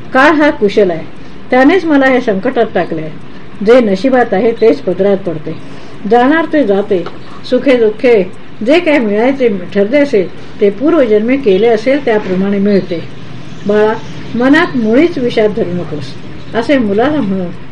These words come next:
महायशस्वी राजा उत्तम प्रकारे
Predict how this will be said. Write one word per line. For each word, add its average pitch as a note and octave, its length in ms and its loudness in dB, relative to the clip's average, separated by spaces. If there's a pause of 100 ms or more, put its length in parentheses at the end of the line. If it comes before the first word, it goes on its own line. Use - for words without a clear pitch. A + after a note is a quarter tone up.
(160)
महायशस्वी B3 800 2
राजा G3 300 2 (2250)
उत्तम E4+ 400 4
प्रकारे G#3+ 480 4